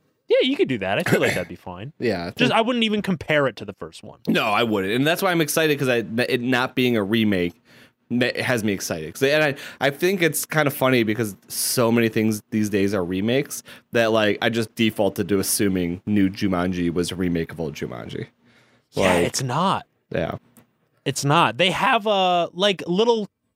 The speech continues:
Speaker 1: quips
Speaker 2: Mm-hmm.
Speaker 1: and hints as to the first movie.
Speaker 2: Mm-hmm.
Speaker 1: Like, one or two things. But the rest of the movie is all just, like, pretty much new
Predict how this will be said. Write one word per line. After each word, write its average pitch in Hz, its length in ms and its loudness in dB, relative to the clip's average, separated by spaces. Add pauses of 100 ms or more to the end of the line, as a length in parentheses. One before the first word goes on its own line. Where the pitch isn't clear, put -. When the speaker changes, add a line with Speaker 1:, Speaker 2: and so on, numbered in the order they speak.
(560)
Speaker 1:
quips - 840 -2
Speaker 2:
Mm-hmm. 139 360 2 (580)
Speaker 1:
and 156 260 -4
hints 180 480 -2
as 117 220 0
to 131 100 -4
the 120 80 -2
first 117 320 -2
movie. 92 420 -8
Speaker 2:
Mm-hmm. 113 200 -4
Speaker 1:
Like, 135 160 0
one 170 360 0
or 190 100 2
two 170 240 0
things. 107 420 -2
But 143 140 -2
the 147 80 2
rest 190 200 2
of 180 60 -4
the 175 80 0
movie 165 260 2
is 117 160 -6
all 139 420 2
just, 123 260 -6
like, 107 400 -2 (600)
pretty 139 220 2
much 117 360 -2 (380)
new 95 280 -4